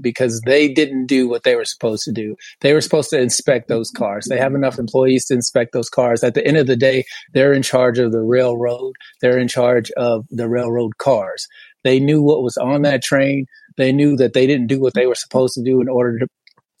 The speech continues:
to protect those people in that, in that town. So ultimately, you can talk about all the government regulations that you want to. It, it boils down to the company. And for the C E O to, you know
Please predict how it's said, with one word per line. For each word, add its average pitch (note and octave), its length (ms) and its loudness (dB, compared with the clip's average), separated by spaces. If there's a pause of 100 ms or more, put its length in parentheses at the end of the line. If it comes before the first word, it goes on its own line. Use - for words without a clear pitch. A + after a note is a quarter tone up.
(120)
to - 100 -10
protect - 380 -2
those B2 200 -2
people C3 360 0
in A#2 120 0
that, A#2+ 180 -2
in A2 100 -2
that A2+ 220 0
town. C#3 360 -2 (300)
So B2+ 380 2
ultimately, D3 600 0 (320)
you D3 240 0
can D#3+ 100 0
talk C#3+ 180 2
about B2+ 180 2
all B2+ 200 2
the B2+ 60 0
government B2 460 -4
regulations A#2+ 500 -8
that A2 220 -6
you A#2+ 60 -2
want A#2+ 220 -4
to. A2 340 -4
It, - 340 -4 (300)
it D#3+ 180 -2
boils E3 320 2
down C3 240 0
to A#2+ 140 -4
the G#2 100 -8
company. G#2 800 -10
And A#2 300 -8 (360)
for B2 240 0
the A2+ 120 -2
C D3+ 420 2
E C3 60 4
O C3 240 4
to, A2+ 340 -2 (1000)
you C3+ 80 2
know G#2+ 260 -2